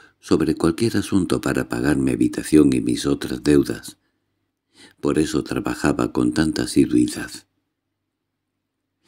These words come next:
Tenía ya escrito un buen trozo que prometía mucho. Era una alegoría, un incendio en una librería, un pensamiento profundo que quería desarrollar con todo cuidado para entregarlo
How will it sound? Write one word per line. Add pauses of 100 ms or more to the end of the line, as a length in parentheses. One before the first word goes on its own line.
(220)
Tenía
ya
escrito
un
buen
trozo
que
prometía
mucho. (840)
Era
una
alegoría, (480)
un
incendio
en
una
librería,
un
pensamiento
profundo
que
quería
desarrollar
con
todo
cuidado
para
entregarlo